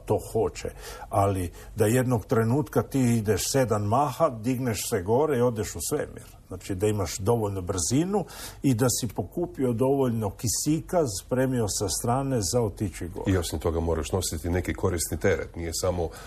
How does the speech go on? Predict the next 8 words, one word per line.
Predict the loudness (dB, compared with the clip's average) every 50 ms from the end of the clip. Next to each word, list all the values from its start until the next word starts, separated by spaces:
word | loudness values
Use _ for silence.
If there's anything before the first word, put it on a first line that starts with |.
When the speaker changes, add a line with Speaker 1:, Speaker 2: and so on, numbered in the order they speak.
| -16 -16 -12 -8 -2
Speaker 2:
stvar | 2 4 4 4 2
u | 0
tome | 2 2 2 4 4 2
da | 2 4 4 4 4 2 2 0 -6 -16 -18 -18 -18 -18 -18 -16 -16 -8 -2 2
letiš. | 2 2 2 0 -8 -14 -14 -14 -16 -18 -20 -20 -20 -20 -20 -20 -20 -16 -10 -6
Speaker 1:
Odgovor | -4 -2 0 2 2 2 4
je | 2 2 2
da. | 0 -2 -2 -4